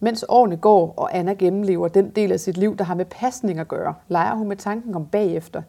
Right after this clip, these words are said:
Hvad skal hun gøre med sin tid, når hun får den tilbage? Hun tænker på forskellige ting, hun vil få muligheden for, for at gøre,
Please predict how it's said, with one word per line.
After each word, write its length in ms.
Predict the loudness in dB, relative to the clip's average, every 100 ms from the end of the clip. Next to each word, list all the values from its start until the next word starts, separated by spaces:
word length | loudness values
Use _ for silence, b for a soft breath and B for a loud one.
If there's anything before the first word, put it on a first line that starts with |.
| b b b
Hvad 120 | -4
skal 180 | -2 0
hun 120 | 0
gøre 160 | 2 0
med 100 | 0
sin 180 | -6 -10
tid, 260 | -6 -6 -6 b b
når 80 | -4
hun 100 | -2
får 200 | 0 0
den 100 | 0
tilbage? 500 | -6 -2 2 2 0
Hun 120 | -6 -4
tænker 320 | 0 0 -2
på 120 | -4
forskellige 600 | -10 -14 -6 0 2 2
ting, 260 | 0 -2 -2 _ b
hun 140 | -2
vil 80 | 0
få 120 | 0
muligheden 480 | 0 0 0 0 -4
for, 220 | -6 -8 -6
for 220 | -2 0
at 80 | 0
gøre, 280 | 0 0